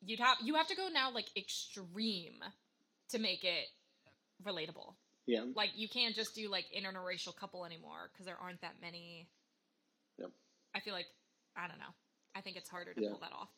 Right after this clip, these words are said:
Speaker 2: Yeah. I think so, too.
Speaker 1: I guess that
Speaker 2: Okay.
Speaker 1: is the hint of optimism in me. <laughs> It's harder to pull that off now.
Speaker 2: Yeah.
Speaker 1: Yeah.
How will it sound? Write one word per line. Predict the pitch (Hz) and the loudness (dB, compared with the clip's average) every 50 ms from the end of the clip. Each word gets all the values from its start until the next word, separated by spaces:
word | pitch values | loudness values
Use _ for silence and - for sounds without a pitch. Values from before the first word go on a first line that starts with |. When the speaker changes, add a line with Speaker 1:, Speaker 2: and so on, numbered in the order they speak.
| _ _ _ _ _ _ _ _ _ _ | _ _ _ _ _ _ _ _ _ _
Speaker 2:
Yeah. | - 110 110 107 - - - - _ _ _ _ _ _ _ _ _ - | 2 4 4 2 0 -8 -20 -20 _ _ _ _ _ _ _ _ _ 2
I | 110 104 | 2 4
think | - 104 98 | 4 2 2
so, | - 101 95 | 2 0 0
too. | 95 - 98 98 - - | 0 0 -2 -2 -2 -6
Speaker 1:
I | |
guess | 92 180 180 - | -10 -8 -4 2
that | 185 | 6
Speaker 2:
Okay. | 143 117 | 6 6
Speaker 1:
is | 101 - - | 6 6 2
the | - 180 | -8 -6
hint | - 214 208 - | -4 -4 -4 -6
of | 190 175 | -8 -10
optimism | - 170 175 - - 175 175 170 170 170 165 175 | -10 -12 -12 -12 -12 -14 -12 -12 -12 -12 -12 -12
in | 175 180 190 190 | -12 -12 -10 -6
me. | 190 208 240 240 - | -6 -4 -6 -6 -8
<laughs> | - _ _ _ _ - | -16 _ _ _ _ -8
It's | 330 320 - | -6 -4 0
harder | 311 269 233 262 | 0 0 0 -2
to | 233 226 | -6 -10
pull | 208 - 214 185 | -12 -12 -10 -10
that | 208 180 | -8 -10
off | - - 226 - - | -8 -10 -10 -10 -8
now. | 214 196 202 - | -8 -2 4 8
Speaker 2:
Yeah. | 139 123 113 107 107 95 104 - - - - - - - _ _ _ _ _ _ _ _ _ _ _ _ _ _ _ _ _ _ _ - | 8 8 8 8 6 4 0 -4 -12 -16 -20 -20 -20 -20 _ _ _ _ _ _ _ _ _ _ _ _ _ _ _ _ _ _ _ -16
Speaker 1:
Yeah. | 226 247 240 | -12 -12 -12